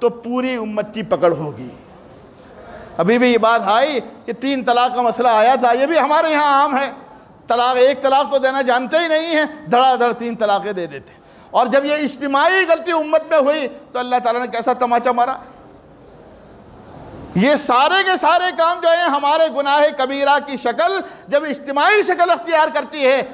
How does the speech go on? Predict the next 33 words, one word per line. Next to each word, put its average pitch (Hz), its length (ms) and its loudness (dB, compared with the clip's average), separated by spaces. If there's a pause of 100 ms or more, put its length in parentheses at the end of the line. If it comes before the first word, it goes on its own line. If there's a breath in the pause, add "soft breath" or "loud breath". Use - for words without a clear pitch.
(100 loud breath)
तो 254 80 -2
अल्लाह 240 260 0
की 226 140 -4
तरफ 214 220 -6
से 220 120 -6
कोड़ा 185 260 -2 (100)
पड़ता 196 360 0
है 339 260 4 (240 loud breath)
और 240 120 -4
उससे 311 440 -2 (260 loud breath)
फिर 247 100 -12 (140)
पूरी 370 280 4
की 392 120 0
पूरी 339 220 -2
उम्मत 294 360 -2
में 269 60 2
लपेट 254 380 0
में 240 60 0
आती 226 260 0
है। 214 440 -2
उसमें 220 240 0
अच्छे 247 480 0
भी 415 100 2
लपेट 349 400 0
में 311 60 0
आते 262 300 0
हैं, 226 480 -8
बुरे 226 220 2
भी 294 140 -2
लपेट 220 380 -4
में 214 80 -2
आते 196 240 -4
हैं, 190 280 -8